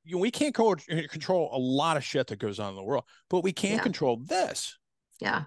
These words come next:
Speaker 1: Now, I'm not saying if you get up, you know this, Melissa, and everything's, "Oh, man, it's rainbows and lollipops all the
Speaker 2: Mm.
Speaker 1: time." No, you're gonna
Speaker 2: Right.
Speaker 1: have shitty days and bad days. You know
Speaker 2: Mm-hmm.
Speaker 1: that. I know that.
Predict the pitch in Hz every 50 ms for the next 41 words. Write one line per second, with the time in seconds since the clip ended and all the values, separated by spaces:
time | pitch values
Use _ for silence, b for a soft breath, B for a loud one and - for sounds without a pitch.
0 | - _ _ - 214 233 277 320 330 294 233 - - - 202 185 175 160 151 139
1 | - - 139 135 151 151 135 135 143 151 - 143 165 175 147 131 117 113 110 104
2 | - 117 107 110 113 110 - 170 165 151 156 175 202 214 190 - - - 214 240
3 | 240 240 226 220 220 208 190 - 165 165 190 196 196 190 190 190 190 175 151 170
4 | 165 175 175 180 180 175 151 - 165 156 156 151 - - 151 156 156 151 147 139
5 | 143 147 160 - _ _ _ _ _ - 247 302 349 339 269 165 156 143 143 -
6 | - 190 190 180 - - - 139 143 147 147 113 110 113 131 165 165 - 110 107
7 | 107 107 107 117 123 131 165 180 160 170 160 160 156 156 160 151 151 - - 170
8 | 208 226 196 143 117 113 113 120 139